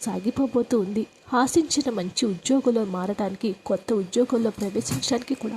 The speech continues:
అవకాశం ఎక్కువగానే కనిపిస్తూ ఉన్నాయి. మేషరాశి వారికి ఎవరికైతే వివాహ ప్రయత్నాలు చేస్తూ ఉన్నారో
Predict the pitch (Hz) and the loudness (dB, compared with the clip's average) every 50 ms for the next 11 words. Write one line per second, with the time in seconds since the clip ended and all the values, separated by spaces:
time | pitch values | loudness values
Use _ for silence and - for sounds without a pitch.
0 | - 196 196 - - 208 214 - 254 220 - - - - 220 226 214 220 214 190 | -8 -10 -12 -6 -4 -4 -4 -4 -6 -10 -10 -14 -6 -4 -4 -4 -2 -4 -6 -6
1 | 185 190 - - - - - - - - - - - 214 202 202 - 254 - - | -8 -10 -10 -16 -20 -20 -20 -20 -20 -20 -8 -2 -2 -2 -2 0 -4 -4 -4 -2
2 | - 247 214 220 214 220 220 185 185 220 208 - - - - _ _ _ _ _ | -4 -4 -4 -4 -6 -6 -4 -2 -2 -2 -2 -6 -12 -20 -20 _ _ _ _ _
3 | - - - 254 262 277 - 370 349 349 311 - - 262 233 208 208 - - 247 | -20 -12 -2 2 2 4 4 4 4 4 4 2 2 0 0 0 -2 -2 -2 0
4 | 208 196 185 196 247 - 247 226 - 226 208 185 185 208 208 214 233 - - 214 | 0 2 2 0 0 0 0 -2 0 -2 -4 -2 -2 -2 0 0 -2 0 0 -2
5 | 208 - - 196 190 - - 196 185 - - - 208 190 180 190 196 190 208 247 | -2 0 -2 -4 -4 -2 -2 -4 -4 -4 -2 -2 -2 0 2 2 2 2 0 0